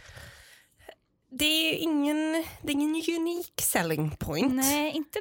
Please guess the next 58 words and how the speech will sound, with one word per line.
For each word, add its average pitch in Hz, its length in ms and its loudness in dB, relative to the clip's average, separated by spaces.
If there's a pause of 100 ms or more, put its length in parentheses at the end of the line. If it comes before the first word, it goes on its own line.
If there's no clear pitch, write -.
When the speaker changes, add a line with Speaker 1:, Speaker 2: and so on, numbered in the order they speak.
Speaker 2:
längre 170 380 -2
tror - 200 -6
jag. 254 140 2 (260)
Speaker 1:
Eh, 180 480 2
just 180 300 -2
med 170 280 2
appbeställandet, 170 1040 -2
Speaker 2:
Nej. 247 260 0
Speaker 1:
eh, - 140 0
så - 140 -4
här 143 160 0
tjugotjugo. 202 720 0
Speaker 2:
Nej. 247 300 -2 (100)
Speaker 1:
Tror - 120 0
jag 165 60 2
inte. - 180 -6 (260)
Speaker 2:
Nej. - 260 -4 (120)
Och 220 260 -4
då 269 280 0
är 220 200 0
det 190 100 -4
väl 208 140 -4
så 190 260 -2
att - 140 -8
man 185 140 -2
som, 175 240 -6
liksom, 180 380 -6
varumärke 180 680 -2
eller 185 160 -6
aktör 185 500 -4
måste 185 220 -6
komma 185 200 -2
med 180 100 0
någonting. 185 440 -4 (520)
Då - 100 -4
måste - 180 -4
man 202 80 0
ju 196 60 0
väga 196 360 0
upp - 300 -10
för - 120 -2
det. - 160 -2 (500)
Speaker 1:
I, 262 280 0
i 254 40 2
min 294 240 2
värld 180 240 2
så - 140 0
är 170 140 4
det - 60 4
ju - 60 4
Speaker 2:
Mm, 156 160 0
Speaker 1:
tanken 190 260 0
Speaker 2:
mm. 151 120 0
Speaker 1:
att 180 100 -4
man, 170 300 2
eh, - 260 -2
om 185 120 0
man, 180 420 2